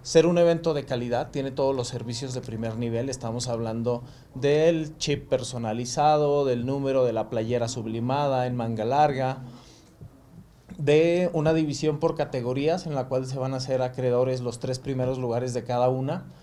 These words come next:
a, a un reconocimiento, a un trofeo, y los cinco primeros lugares generales, una premiación en efectivo a partir de los cuatro mil pesos para el primer lugar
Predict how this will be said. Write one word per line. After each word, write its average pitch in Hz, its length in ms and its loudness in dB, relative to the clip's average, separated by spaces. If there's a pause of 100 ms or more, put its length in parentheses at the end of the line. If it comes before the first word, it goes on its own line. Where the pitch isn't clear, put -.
(240)
a, 120 420 2
a 120 120 -6
un 127 160 -2
reconocimiento, 131 840 -4
a 139 40 4
un 131 140 -6
trofeo, 151 480 0 (380)
y 160 140 4
los 190 180 0
cinco 160 280 -2
primeros 139 400 -4
lugares 127 360 0
generales, 135 580 -2
una 139 180 -4
premiación 123 460 -4
en 131 100 -4
efectivo 147 580 0
a 185 120 2
partir 131 300 -2
de 139 80 -2
los 131 180 -6
cuatro 120 280 -2
mil 123 220 -4
pesos 131 320 -6
para 113 220 -6
el 107 60 -8
primer 110 360 -6
lugar 147 400 0